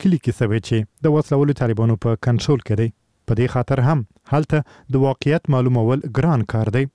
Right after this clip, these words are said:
د خپرونې په لیکنې کې لولو که څه هم وسلوال طالبان له امریکایي لوري سره په مذاکرو بوخت دي، خو په افغانستان کې خپلو حملو ته دوام ورکړی او په دغو حملو کې افغان او امریکایي ځواکونه هم په نښه کړي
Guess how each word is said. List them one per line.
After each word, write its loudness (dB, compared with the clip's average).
د 2
خپرونې 2
په 2
لیکنې 0
کې 0
لولو 2
که 2
څه 2
هم -2
وسلوال 0
طالبان 0
له 2
امریکایي 0
لوري 0
سره -2
په 0
مذاکرو 0
بوخت 0
دي، 2
خو -2
په -2
افغانستان 2
کې 0
خپلو 0
حملو 2
ته 0
دوام 2
ورکړی -4
او 2
په 0
دغو 2
حملو 2
کې 2
افغان 0
او 2
امریکایي 0
ځواکونه 2
هم -2
په 0
نښه -2
کړي 2